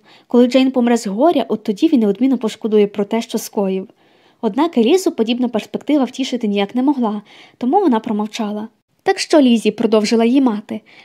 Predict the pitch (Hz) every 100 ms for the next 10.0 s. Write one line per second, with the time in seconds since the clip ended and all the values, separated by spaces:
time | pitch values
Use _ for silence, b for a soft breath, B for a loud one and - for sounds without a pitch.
0 | b 262 269 294 - 294 294 262 262 262
1 | 247 262 370 349 262 254 254 _ _ 277
2 | 381 285 240 214 254 233 233 320 370 330
3 | - 277 320 330 262 214 208 220 226 b
4 | b b 320 440 480 427 381 381 240 208
5 | 202 226 226 _ - 277 247 254 427 415
6 | 392 381 381 262 233 226 240 240 214 208
7 | 202 226 359 320 240 185 190 190 B B
8 | 240 - 381 381 330 320 - 294 294 240
9 | 233 254 247 - 247 220 226 359 320